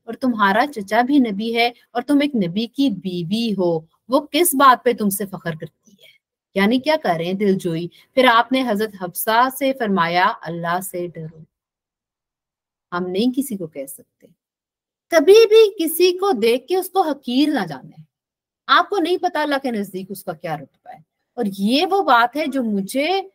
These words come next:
बहुत दफा रोक देती है किसी के बारे में कोई भी judgment pass करने से।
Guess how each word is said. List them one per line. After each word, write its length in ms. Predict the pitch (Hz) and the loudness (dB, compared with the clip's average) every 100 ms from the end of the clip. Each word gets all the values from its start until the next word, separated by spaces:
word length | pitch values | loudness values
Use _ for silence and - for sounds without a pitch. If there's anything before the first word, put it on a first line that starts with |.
| _ 190 | _ -10
बहुत 300 | 208 247 311 | -6 -2 0
दफा 240 | 392 359 | 2 2
रोक 280 | 320 220 247 | 2 0 -2
देती 260 | 302 - 302 | -6 -4 -6
है 100 | 349 | -4
किसी 280 | 302 302 | -6 -6
के 120 | 311 302 | -6 -2
बारे 340 | 220 214 240 | 0 0 0
में 220 | 277 294 | 0 -2
कोई 220 | 285 277 | -2 -2
भी 140 | 269 285 | 0 0
judgment 460 | 214 202 208 233 | 0 -2 -4 -4
pass 300 | 208 160 165 - | -2 -4 -4 -14
करने 220 | 143 135 | -16 -16
से। 160 | - | -20